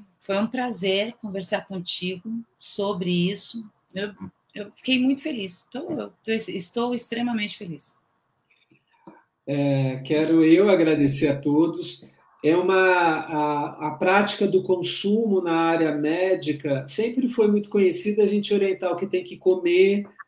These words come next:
Speaker 2: o que tem que, é, beber, o que pode, o que não pode, né?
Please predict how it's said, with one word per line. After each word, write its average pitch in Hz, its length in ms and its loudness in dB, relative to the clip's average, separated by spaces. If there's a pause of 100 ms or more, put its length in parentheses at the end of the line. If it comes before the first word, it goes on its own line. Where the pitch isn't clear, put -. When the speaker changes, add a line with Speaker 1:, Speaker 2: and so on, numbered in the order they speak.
(160)
Speaker 2:
o 151 120 -6
que 156 140 -10
tem 180 380 0
que, 175 400 -4
é, 151 120 -4
beber, 165 640 8
o 170 80 2
que - 140 -2 (160)
pode, 190 440 10
o 165 60 -4
que 185 120 -2
não 165 200 -4
pode, 139 520 -4
né? 151 260 -4